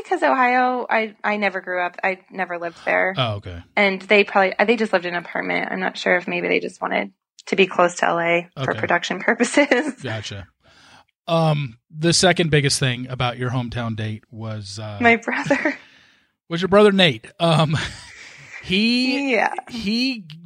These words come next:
Speaker 2: really seemed to give Sean an earful. Like,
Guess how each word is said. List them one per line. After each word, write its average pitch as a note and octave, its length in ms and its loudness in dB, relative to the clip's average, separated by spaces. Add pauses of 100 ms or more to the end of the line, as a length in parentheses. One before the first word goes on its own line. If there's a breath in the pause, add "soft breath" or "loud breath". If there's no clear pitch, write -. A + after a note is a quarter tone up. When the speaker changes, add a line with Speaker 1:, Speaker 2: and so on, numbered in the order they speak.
Speaker 2:
really F#3+ 480 4
seemed D#3+ 500 0
to C#3+ 140 -2
give C3 400 0
Sean B2+ 680 0 (880)
an D3 160 0
earful. C#3 420 0
Like, D#3+ 260 2